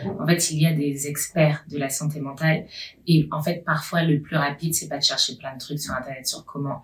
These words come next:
aller mieux et comment traverser telle et telle transformation. En fait, c'est juste d'être accompagné par des personnes qui sont compétentes, qui vont trouver les mots adaptés pour ce que la personne vit.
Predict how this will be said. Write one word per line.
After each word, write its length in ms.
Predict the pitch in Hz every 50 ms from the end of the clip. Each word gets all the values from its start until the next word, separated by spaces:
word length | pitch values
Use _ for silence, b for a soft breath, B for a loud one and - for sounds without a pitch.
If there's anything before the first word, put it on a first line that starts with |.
| 131
aller 220 | - - 135 131 131
mieux 240 | 139 143 147 147 147
et 200 | - - 147 147
comment 240 | - - 139 139 135
traverser 520 | - - 139 120 - - - - 139 123
telle 200 | - 160 147 143
et 120 | 139 127
telle 400 | - - 147 143 143 135 127 123 B B B B B B B B B B B
transformation. 880 | - 190 185 165 156 - - 151 151 151 143 143 147 - 185 170 156 -
En 80 | 123
fait, 140 | - - 156
c'est 160 | 147 - -
juste 180 | 139 147 151 143
d'être 160 | - - -
accompagné 380 | - - - 127 135 143 147 147
par 140 | 139 131 127
des 60 | 127 123
personnes 260 | - - - 160 151
qui 100 | 156 170
sont 180 | 170 165 156 151
compétentes, 600 | - - 156 147 151 147 147 147 160 165 180 175
qui 160 | - - -
vont 100 | 123 135
trouver 240 | 135 - - 151 151
les 140 | 147 147 147
mots 220 | 147 151 - - - -
adaptés 540 | 170 170 160 156 160 - - - 175 170
pour 100 | 165 151
ce 80 | 147 -
que 80 | - 147
la 100 | 135 -
personne 400 | - 151 151 - - 151 143 139
vit. 260 | 139 160 185 196 190